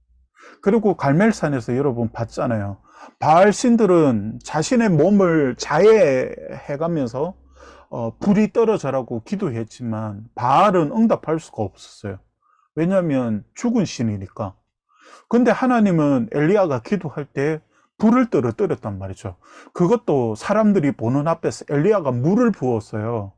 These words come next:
고랑을 만들어가지고 물이 차도록 만들었어요. 나무도 번제물도 돌도 다 젖도록 만들었어요. 이건 내가 불 붙이는 게 아니라는 걸 명확하게 보여준 거거든요.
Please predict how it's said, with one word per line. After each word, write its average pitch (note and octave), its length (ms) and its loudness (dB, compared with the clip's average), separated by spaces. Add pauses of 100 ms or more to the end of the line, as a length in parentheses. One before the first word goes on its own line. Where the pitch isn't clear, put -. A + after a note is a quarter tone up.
(880)
고랑을 F#3 520 4
만들어가지고 B2+ 760 0
물이 D#3 380 2
차도록 G#3+ 460 0
만들었어요. G2 720 -10 (880)
나무도 F3+ 720 4
번제물도 C#3+ 720 0
돌도 C#3+ 420 0
다 C#3 220 -2
젖도록 E3 560 -2
만들었어요. G2 640 -10 (840)
이건 G#3+ 520 2
내가 D#3+ 320 2
불 D#3 180 0
붙이는 D#3+ 400 -4
게 A2+ 80 -4
아니라는 B2+ 440 -2
걸 A2+ 100 -4
명확하게 A2+ 600 -4
보여준 B2 460 -4
거거든요. A2 560 -6